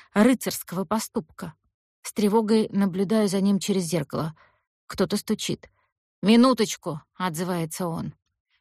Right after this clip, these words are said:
Немного расслабляюсь, успокоенная мыслью, что в крайнем случае мой крик услышат.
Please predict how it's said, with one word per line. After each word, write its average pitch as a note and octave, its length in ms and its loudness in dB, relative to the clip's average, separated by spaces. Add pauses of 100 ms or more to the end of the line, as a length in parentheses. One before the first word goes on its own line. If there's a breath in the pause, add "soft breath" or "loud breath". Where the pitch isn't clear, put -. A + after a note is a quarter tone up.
(120)
Немного A3+ 420 4
расслабляюсь, A3 720 2
успокоенная F#3+ 720 -2
мыслью, G3+ 420 2
что E3+ 220 -2
в - 80 -14
крайнем F3+ 420 0
случае E3 560 -4 (320 loud breath)
мой F3+ 220 0
крик D#3+ 320 -4
услышат. - 560 -6